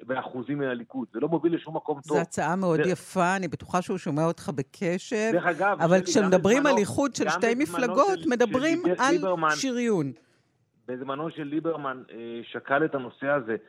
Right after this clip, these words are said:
Speaker 1: והיה, והיה שיח בנושא הזה, אני התנגדתי, והובלתי מהלך שלא לאפשר לתת אחוזים למי שרוצה להצטרף.
Speaker 2: בקיצור,
Speaker 1: אנחנו
Speaker 2: אתה
Speaker 1: מקבלים
Speaker 2: נגד.
Speaker 1: בברכה.
Speaker 2: בקיצור,
Speaker 1: אני
Speaker 2: אתה
Speaker 1: בוודאי
Speaker 2: נגד.
Speaker 1: שאני, אני נגד זה, אני חושב שהדרך הנכונה,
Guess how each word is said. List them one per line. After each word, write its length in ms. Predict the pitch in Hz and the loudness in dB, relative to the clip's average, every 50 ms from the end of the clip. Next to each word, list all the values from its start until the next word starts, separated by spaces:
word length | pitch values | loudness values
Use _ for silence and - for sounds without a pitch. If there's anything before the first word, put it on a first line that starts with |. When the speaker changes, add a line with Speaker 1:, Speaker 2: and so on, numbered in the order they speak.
| _ _ _ _ _ | _ _ _ _ _
Speaker 1:
והיה, 340 | - 113 123 131 139 139 131 117 | -2 0 0 0 0 -2 -4 -4
והיה 420 | 117 127 123 135 139 143 147 147 139 131 - _ _ - | -4 -4 -4 -4 -4 -4 -6 -8 -8 -10 -12 _ _ -8
שיח 280 | 147 160 151 - - - | -4 -4 -4 -4 -6 -10
בנושא 360 | 127 123 123 113 - - 147 | -12 -12 -12 -14 -10 -8 -8
הזה, 180 | 151 151 160 151 | -6 -4 -4 -4
אני 120 | 147 143 | -4 -6
התנגדתי, 640 | 135 - 131 117 117 139 143 160 156 160 165 170 160 - - _ _ _ _ - | -8 -10 -8 -4 -2 -2 -2 -2 -2 -2 -2 -2 -2 -4 -10 _ _ _ _ -10
והובלתי 440 | 104 117 123 113 131 135 135 147 147 | -4 -2 0 2 0 0 0 -2 -6
מהלך 380 | 135 131 127 127 143 147 139 - - | -4 -4 -4 -2 -2 -2 -4 -4 -8
שלא 300 | - 139 127 127 135 143 | -8 -8 -6 -4 -4 -2
לאפשר 380 | 156 156 143 - - 143 143 | -2 -4 -4 -6 -6 -6 -4
לתת 280 | 139 135 127 - 143 139 | -4 -4 -4 -4 -6 -8
אחוזים 680 | - - - - - 127 127 107 101 107 139 147 143 131 - _ _ _ _ _ | -8 -12 -16 -14 -12 -12 -12 -12 -10 -8 -8 -6 -6 -8 -12 _ _ _ _ _
למי 200 | - 117 127 143 | -8 -6 -6 -4
שרוצה 320 | - 135 135 127 117 - 131 | -4 -2 -2 -2 -2 -2 -2
להצטרף. 560 | 120 110 - _ - 117 107 107 101 - - | -4 -4 -6 _ -4 -2 -2 -2 -4 -4 -6
Speaker 2:
בקיצור, 340 | 180 - 240 - - 269 269 | -6 -6 -6 -4 -2 0 0
Speaker 1:
אנחנו 200 | 262 240 196 240 | 2 2 0 0
Speaker 2:
אתה 80 | 226 | 2
Speaker 1:
מקבלים 240 | 220 226 233 - 165 | 2 2 2 2 2
Speaker 2:
נגד. 100 | 165 160 | 2 2
Speaker 1:
בברכה. 400 | 123 135 131 123 - 131 127 110 95 - _ _ _ - | 2 2 2 2 2 0 0 0 0 -4 _ _ _ -12
Speaker 2:
בקיצור, 460 | 160 185 - 214 - - 220 233 226 | -12 -10 -10 -8 -6 -2 -2 0 0
Speaker 1:
אני 100 | 220 - | 0 0
Speaker 2:
אתה 20 | |
Speaker 1:
בוודאי 140 | - 147 147 | 0 0 0
Speaker 2:
נגד. 100 | 160 160 | 0 0
Speaker 1:
שאני, 260 | 160 147 139 131 131 - - - _ - | -2 -2 -2 -4 -8 -12 -14 -18 _ -14
אני 220 | 113 120 123 120 | -12 -10 -10 -10
נגד 320 | 113 117 123 131 127 151 143 120 | -8 -8 -8 -6 -6 -6 -6 -2
זה, 100 | 151 165 | -2 -2
אני 120 | 151 139 117 | 0 -2 -4
חושב 240 | 113 113 120 151 | -8 -10 -10 -8
שהדרך 360 | - 139 131 123 143 139 - 135 | -6 -6 -4 -4 -4 -4 -4 -6
הנכונה, 460 | 127 117 - - 113 117 131 143 | -8 -8 -8 -8 -6 -2 -2 -2